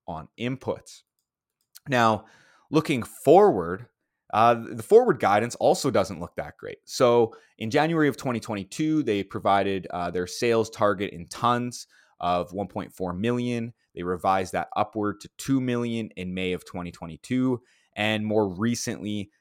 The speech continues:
they ended up giving a range of about eight hundred thousand to one point two, uh, million tons, uh, which isn't that great. And as well, they are using a price of, uh, four hundred and fifty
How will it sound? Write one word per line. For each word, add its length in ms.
they 120
ended 260
up 160
giving 500
a 180
range 580
of 120
about 280
eight 180
hundred 260
thousand 520
to 120
one 320
point 540
two, 400
uh, 140
million 520
tons, 580
uh, 340
which 440
isn't 320
that 260
great. 360
And 100
as 120
well, 340
they 240
are 180
using 480
a 100
price 640
of, 420
uh, 280
four 300
hundred 260
and 160
fifty 540